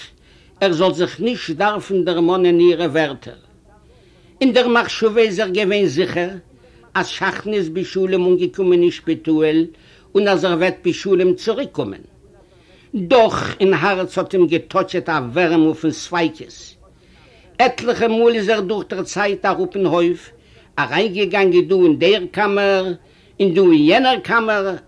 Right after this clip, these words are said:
אפשר וועט ער עפעס הערן, וואס עס טוט זיך נישט טוט. פון דער לייט, וואס האבן זיך אויסבאהאלטן, רב ינקלעס איינפוארהויז, זענען איינציגע אוועק זיכן ברויט אדער ברענגען וואסער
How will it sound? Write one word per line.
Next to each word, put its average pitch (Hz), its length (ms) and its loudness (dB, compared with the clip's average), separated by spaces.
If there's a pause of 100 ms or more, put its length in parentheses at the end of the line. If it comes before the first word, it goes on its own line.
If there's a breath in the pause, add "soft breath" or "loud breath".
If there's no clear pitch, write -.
אפשר 233 320 -2
וועט 202 200 -4
ער 190 120 -2
עפעס 185 360 -8
הערן, 180 460 0
וואס 165 200 -6
עס 165 100 -8
טוט - 220 -10
זיך - 180 -14
נישט 139 220 -14
טוט. 139 200 -14 (960 soft breath)
פון 254 220 0
דער 254 160 4
לייט, 233 300 4
וואס 226 220 -2
האבן 220 140 -2
זיך 214 220 -10
אויסבאהאלטן, 202 760 -2
רב 190 300 -4
ינקלעס 185 600 -2
איינפוארהויז, 185 920 -4 (400 soft breath)
זענען 202 360 0
איינציגע 202 720 -2
אוועק 175 280 -2
זיכן 165 520 -2
ברויט 185 480 0
אדער 180 220 -2
ברענגען 170 440 0
וואסער 175 520 -4